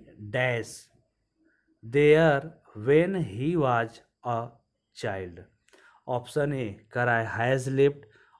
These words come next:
ऑप्शन B lived। बताइए दोस्तों,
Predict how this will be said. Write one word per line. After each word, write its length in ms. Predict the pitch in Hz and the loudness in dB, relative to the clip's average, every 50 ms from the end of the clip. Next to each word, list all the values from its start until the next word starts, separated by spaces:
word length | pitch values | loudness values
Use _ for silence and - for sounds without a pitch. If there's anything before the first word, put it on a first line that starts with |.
| - | -8
ऑप्शन 480 | - 117 117 - - - 139 127 127 123 | -6 -6 -6 -6 -4 -4 -4 -4 -4 -4
B 120 | 120 120 110 101 98 - _ _ _ - 123 127 131 | -4 -4 -6 -6 -10 -14 _ _ _ -10 -8 -6 -2
lived। 300 | 127 123 107 90 85 - 90 87 - _ _ _ _ _ _ _ _ _ _ _ _ _ _ _ _ _ _ _ _ _ _ _ _ _ _ _ _ _ _ _ _ _ _ _ _ _ _ _ _ _ _ _ _ _ _ _ _ _ _ _ _ _ _ _ _ _ _ _ _ _ _ _ _ _ _ _ _ _ _ - | -2 -2 -4 -4 -10 -16 -18 -20 -20 _ _ _ _ _ _ _ _ _ _ _ _ _ _ _ _ _ _ _ _ _ _ _ _ _ _ _ _ _ _ _ _ _ _ _ _ _ _ _ _ _ _ _ _ _ _ _ _ _ _ _ _ _ _ _ _ _ _ _ _ _ _ _ _ _ _ _ _ _ _ -16
बताइए 320 | 104 110 - 131 131 151 | -12 -6 -2 0 2 2
दोस्तों, 400 | 151 151 151 143 - - 160 160 | 4 4 2 2 4 6 6 6